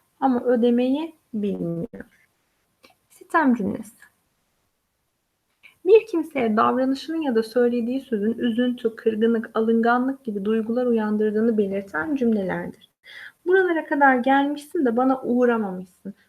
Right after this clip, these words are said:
Bakın çocuklar, sitem cümlelerinde, e, bir şey söz konusudur. Kırıldığını, kırgınlığını, üzüldüğünü, bozulduğunu, buna hani sizin deyiminizle trip attığını dile getiren cümlelerdir.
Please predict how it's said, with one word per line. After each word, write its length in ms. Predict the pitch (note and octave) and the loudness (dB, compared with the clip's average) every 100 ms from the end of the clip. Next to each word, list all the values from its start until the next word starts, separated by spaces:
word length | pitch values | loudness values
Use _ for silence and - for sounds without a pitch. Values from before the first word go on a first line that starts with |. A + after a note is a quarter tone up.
| _ | _
Bakın 220 | D#4 D#4 C4+ | -8 -6 -2
çocuklar, 420 | A3+ G#3+ G#3+ A3 | -2 -4 -6 -8
sitem 480 | - _ D#4+ E4 C#4+ | -10 _ -2 0 2
cümlelerinde, 920 | C4+ A#3+ G#3+ G#3 F#3+ F#3+ F#3 C4 G4 _ _ _ B3+ | 4 4 2 0 -4 -8 -4 -6 -6 _ _ _ -4
e, 440 | A#3+ A#3+ A#3+ A#3+ A3 A3+ | 0 2 2 0 -2 -4
bir 220 | C#4+ D4 - _ _ _ _ _ | -4 -6 -14 _ _ _ _ _
şey 260 | - D4 | -4 -4
söz 320 | C#4+ A#3+ A3 - | 0 0 0 -6
konusudur. 640 | G3+ F#3+ F#3+ G3+ F#3 F#3+ F#3+ _ _ _ _ _ | -8 -8 -12 -12 -8 -10 -12 _ _ _ _ _
Kırıldığını, 680 | - C4+ C#4 B3+ C4+ B3+ A#3+ | -4 0 0 2 2 2 -2
kırgınlığını, 760 | - B3+ A3+ B3 B3 B3 A#3 | -4 -2 2 2 4 4 2
üzüldüğünü, 800 | A#3 A#3 A3 A#3+ A3 A#3+ A#3+ G#3+ | 0 -2 -2 0 0 2 2 2
bozulduğunu, 960 | A3+ A3+ A#3 A#3 A3 A#3 A#3 A3+ A3+ A3 | 2 2 2 0 0 2 2 2 0 0
buna 360 | B3+ B3+ A#3+ | 0 0 -2
hani 140 | A#3 A3+ | -4 -4
sizin 380 | A#3 A#3 B3 A#3+ | -4 -2 2 4
deyiminizle 600 | A#3+ A#3 A#3+ A#3+ A3 A3 | 4 4 2 0 -2 -6
trip 320 | C4+ C#4+ C4+ | -8 -6 -6
attığını 420 | B3 - C4 C#4+ | -8 -6 -4 -2
dile 160 | A#3+ A#3 | 0 0
getiren 520 | A3+ A3+ A3+ G#3 G#3+ | 0 -2 -4 -2 -2
cümlelerdir. 640 | G#3 F#3+ F#3 F3+ F3+ G3+ | -4 -6 -4 -4 -6 -12